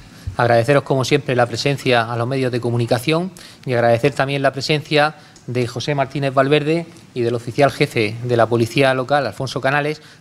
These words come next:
para la presentación de, eh, el dístico que sacamos, eh, para, eh, una campaña de información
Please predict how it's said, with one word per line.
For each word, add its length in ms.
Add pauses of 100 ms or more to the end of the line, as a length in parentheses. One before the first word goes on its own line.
para 160
la 140
presentación 760 (380)
de, 380
eh, 580
el 100
dístico 460
que 80
sacamos, 640 (140)
eh, 560
para, 380 (100)
eh, 240
una 180
campaña 560
de 100
información 680